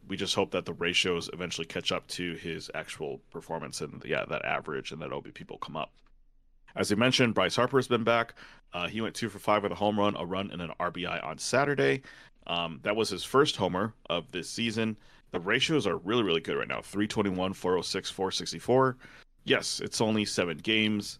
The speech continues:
um, but those are numbers that you expect out of Bryce, right? If I told you that Harper had, you know, an eight seventy O P S, you'd say, "Okay, yeah, that, that sounds about right."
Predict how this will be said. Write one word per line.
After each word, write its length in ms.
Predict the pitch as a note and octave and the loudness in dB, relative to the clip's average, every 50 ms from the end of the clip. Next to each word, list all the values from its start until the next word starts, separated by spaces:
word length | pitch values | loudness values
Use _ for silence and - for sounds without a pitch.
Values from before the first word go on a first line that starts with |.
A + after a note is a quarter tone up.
| _ _ - - | _ _ -10 -6
um, 340 | F2 F2 E2+ E2 D#2 C#2+ - | -4 -2 -2 -2 -4 -4 -2
but 260 | - F2 F2 D#2+ - - _ | 0 2 2 2 0 -2 _
those 200 | - B2 D#3+ - | 0 0 2 4
are 100 | F#4 F#4 | 4 4
numbers 280 | B3+ D3+ D#3+ F3+ E3+ D3 | 6 4 4 4 4 4
that 120 | C#3 G#2 | 4 4
you 100 | G2+ F2 | 4 2
expect 400 | E2+ - - - G#2 A#2+ B2+ B2 | -2 -2 -2 0 0 0 2 2
out 80 | F2 C2+ | 0 0
of 120 | - - | 0 -2
Bryce, 340 | - D2+ A#1+ G#1 - - - | -2 -2 -2 -2 -2 -4 -2
right? 200 | F#2+ F#2+ G2+ G2 | 0 0 2 0
If 140 | F2 - F#2+ | 0 0 0
I 80 | G#2 | -2
told 260 | G2+ - G2+ G#2 F#2+ | 2 2 2 2 4
you 80 | G#2 G2+ | 2 2
that 200 | F#2+ F2+ E2+ - - - - - - - - - | 2 2 0 -2 -6 -12 -16 -16 -18 -8 0 2
Harper 320 | G2+ G2+ - A2 G#2 G2 | 2 4 6 6 4 4
had, 520 | G2 G2 F#2 F#2+ F#2+ F#2+ F#2+ F2+ F2+ - - - | 4 4 4 4 4 4 4 2 0 -4 -10 -8
you 120 | E2+ F2+ | -6 -4
know, 160 | E2+ E2+ E2 | -2 -2 -2
an 160 | E2 D#2 - - _ - | -2 -4 -6 -8 _ -4
eight 300 | F2 G2 G2+ - - - | -4 -4 -4 -4 -8 -12
seventy 880 | - - - - G#2 F#2+ F2 G2 F2+ E2+ - F2+ F2+ F2 F2 F2 - - | -10 -8 -4 -2 -2 0 0 -2 -4 -4 -4 -4 -2 -2 -2 -2 -2 0
O 140 | - F#2+ F#2+ | 0 0 0
P 200 | - - F#2+ A2 | 0 2 2 2
S, 180 | G2+ E2 - - | 2 2 0 0
you'd 140 | G#2 G2+ | -2 -2
say, 240 | - - A2 G#2+ A#2 | 2 4 4 4 6
"Okay, 320 | B2+ F#3+ G#3 - - G#2+ B2+ | 4 4 2 4 2 2 4
yeah, 200 | C3+ F#3 F#3 - | 4 2 2 4
that, 220 | - A#2 - - | 4 2 2 2
that 160 | - B2+ - | 2 0 2
sounds 220 | - - F#2 - - | 0 -2 -2 -2 -2
about 220 | - D#2 B1 - | -4 -6 -6 -4
right." 240 | E2+ F#2+ - - | -2 -2 -2 -2